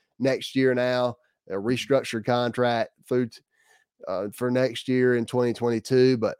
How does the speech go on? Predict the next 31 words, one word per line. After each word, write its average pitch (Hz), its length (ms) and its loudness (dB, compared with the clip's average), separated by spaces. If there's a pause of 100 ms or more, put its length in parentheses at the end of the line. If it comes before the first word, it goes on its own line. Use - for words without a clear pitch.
(100)
but 90 200 -12 (1080)
that, - 200 -10 (180)
that 110 200 -2
just 120 140 -6
means 131 220 2
that 117 180 -8
you, 123 200 0 (360)
that 101 140 -10
you 113 80 -4
gotta 123 260 4
win 131 280 4
next 131 320 0
year. 113 180 2
And 107 100 0
if 107 140 -6
you 107 80 -4
don't, 127 380 4 (120)
then, 101 360 -8 (500)
then, 95 240 -10
uh, 101 80 -6
you're 104 160 -4
gonna 117 240 2
be 110 160 2
out, 117 320 4 (380)
uh, 117 180 0
as 113 140 -4
Nebraska's 113 580 0
head 120 260 0
coach. 123 360 2
So, 87 240 -8 (640)
but 101 260 -8